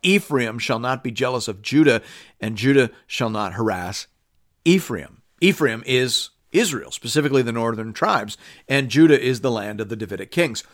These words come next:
All of that stems from this adoption by Jacob in Genesis forty-eight. Verse seven goes on to say, "As for me, when I came to Padan, to my sorrow,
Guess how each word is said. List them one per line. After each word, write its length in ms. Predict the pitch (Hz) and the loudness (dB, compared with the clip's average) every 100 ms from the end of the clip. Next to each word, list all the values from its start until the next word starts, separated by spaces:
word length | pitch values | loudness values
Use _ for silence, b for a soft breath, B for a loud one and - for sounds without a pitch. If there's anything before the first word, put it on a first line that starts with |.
| b b - | b b 4
All 340 | 175 208 202 | 8 10 10
of 160 | 156 139 | 6 2
that 240 | 135 - | 0 0
stems 560 | - - 185 180 185 170 | -2 0 2 2 0 -4
from 420 | - 127 117 117 104 | -2 -4 -4 -6 2
this 300 | 147 151 - | 4 4 -2
adoption 760 | 120 107 131 156 - - 104 92 | -8 0 2 2 0 -10 -10 -6
by 300 | 123 131 135 | -2 0 0
Jacob 600 | 110 139 180 - 85 - _ b b b b b b | -2 -2 -2 -6 -14 -14 _ b b b b b b
in 320 | - 123 127 | -6 -4 -4
Genesis 440 | 123 101 80 - 104 | -6 -8 -8 -8 -10
forty-eight. 520 | - 92 139 160 - _ _ _ _ _ | -8 0 4 4 2 _ _ _ _ _
Verse 200 | 131 123 | -8 -2
seven 240 | - 170 123 | 2 2 0
goes 160 | 110 | -8
on 120 | 107 | -8
to 60 | 98 | -12
say, 180 | - - _ _ _ _ b b b b b | -14 -16 _ _ _ _ b b b b b
"As 280 | 143 170 175 | 4 4 4
for 120 | 185 | 0
me, 160 | 180 135 | 0 -2
when 160 | 107 | -2
I 140 | 131 156 | -4 -2
came 240 | 180 160 | -2 -4
to 100 | 127 | -4
Padan, 480 | 110 160 156 120 143 | -2 2 2 0 -8
to 120 | - | -8
my 160 | 135 127 | -4 -2
sorrow, 800 | 117 - - 156 160 87 107 | -2 -4 2 6 6 4 -4